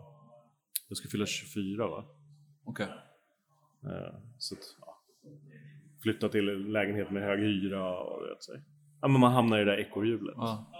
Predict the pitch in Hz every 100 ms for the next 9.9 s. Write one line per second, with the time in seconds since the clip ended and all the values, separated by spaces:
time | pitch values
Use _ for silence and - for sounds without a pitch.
0 | - - 127 113 110 104 - - 107 -
1 | - - _ 113 123 120 127 117 107 147
2 | 113 113 113 - 110 107 143 139 92 92
3 | 151 117 120 131 - 95 - - - -
4 | - - - _ _ 123 104 90 90 95
5 | 95 92 95 _ _ _ _ _ _ 117
6 | 110 101 - - - 123 113 107 101 113
7 | 101 98 92 - - - 107 110 104 95
8 | 104 104 - _ _ _ _ _ - 120
9 | 175 185 208 208 202 190 143 151 180